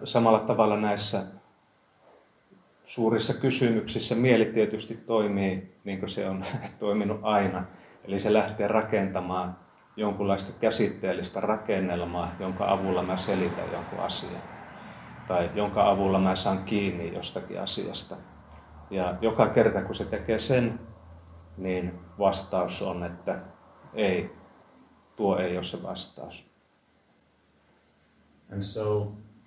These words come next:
Speaker 2: the mind always tries to concoct, construct some sort of story around the experience, that every time it tries to do so, the answer is no.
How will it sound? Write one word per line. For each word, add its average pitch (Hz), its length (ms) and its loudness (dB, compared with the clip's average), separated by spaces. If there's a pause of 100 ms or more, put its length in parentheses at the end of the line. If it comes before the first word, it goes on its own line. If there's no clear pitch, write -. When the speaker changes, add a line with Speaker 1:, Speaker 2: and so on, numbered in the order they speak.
(200)
Speaker 2:
the 101 80 -10
mind 110 440 0 (680)
always 101 680 2
tries 95 500 0
to - 140 -12
concoct, 107 840 -2 (500)
construct 127 580 -6
some 101 260 -6
sort 98 280 -2
of 98 160 -6
story 113 680 4 (840)
around 92 460 -2 (200)
the - 160 -14
experience, 95 760 -6
that 82 180 -12
every 117 300 -2
time 98 480 -4
it 98 120 -12
tries 98 400 -6
to 95 60 -10
do 107 200 -4
so, 90 240 -2
the 90 140 -4
answer 95 380 -4
is - 200 -10
no. 95 260 -2